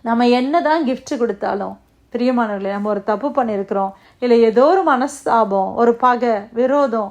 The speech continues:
அப்படி வரும்போது அவங்கள திருப்பி பார்க்கிற சூழ்நிலையில நம்ம அதிகமா ஜெபித்து ஆண்டவருடைய சமூகத்துல நமக்கு ஒத்தாசையை நம்ம கேட்கும் பொழுது ஆண்டவர் அந்த இடத்துல ஒத்தாசையை அனுப்புகிறார். எதுவா இருக்கட்டும்,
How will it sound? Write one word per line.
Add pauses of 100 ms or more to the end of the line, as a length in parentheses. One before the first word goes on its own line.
அப்படி
வரும்போது (320)
அவங்கள
திருப்பி
பார்க்கிற (160)
சூழ்நிலையில
நம்ம
அதிகமா
ஜெபித்து
ஆண்டவருடைய
சமூகத்துல (320)
நமக்கு
ஒத்தாசையை
நம்ம
கேட்கும்
பொழுது (240)
ஆண்டவர்
அந்த
இடத்துல
ஒத்தாசையை
அனுப்புகிறார்.
எதுவா
இருக்கட்டும்,